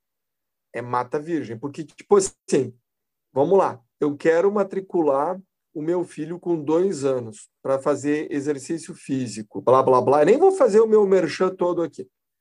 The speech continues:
tá? Mas eu quero matricular o meu filho ou minha filha com dois anos. Onde é que eu vou matricular? Vai lá. Natação?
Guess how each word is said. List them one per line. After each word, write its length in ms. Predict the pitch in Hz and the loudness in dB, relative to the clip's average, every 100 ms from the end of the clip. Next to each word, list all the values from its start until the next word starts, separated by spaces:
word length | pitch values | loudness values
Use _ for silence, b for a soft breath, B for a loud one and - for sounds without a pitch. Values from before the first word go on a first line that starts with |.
| _ - | _ -8
tá? 240 | 117 156 _ _ _ | -6 -6 _ _ _
Mas 160 | 139 143 | -4 -2
eu 80 | 190 | 0
quero 220 | 196 208 | 0 0
matricular 440 | 202 202 196 190 | -2 -4 0 0
o 60 | 196 | 2
meu 140 | 202 | 0
filho 300 | 190 208 202 - | 0 -4 -6 -2
ou 180 | 190 | 0
minha 220 | 202 226 226 | 0 -4 -6
filha 460 | _ 185 185 156 | _ -12 -2 -2
com 200 | 147 160 | -2 -6
dois 300 | 156 196 165 | 0 0 0
anos. 300 | 151 139 113 | -2 -2 -6
Onde 260 | 143 147 139 | -8 -6 -4
é 80 | 220 | -4
que 120 | - | -4
eu 40 | 226 | -4
vou 140 | 226 | -2
matricular? 640 | 220 214 196 202 185 175 - | -4 -6 -2 2 2 0 -6
Vai 120 | - 143 | -10 -6
lá. 260 | 175 180 _ _ _ _ _ _ _ _ _ _ - | -4 -6 _ _ _ _ _ _ _ _ _ _ -10
Natação? 800 | 131 135 127 - 185 240 302 | -8 -6 -4 0 2 2 -2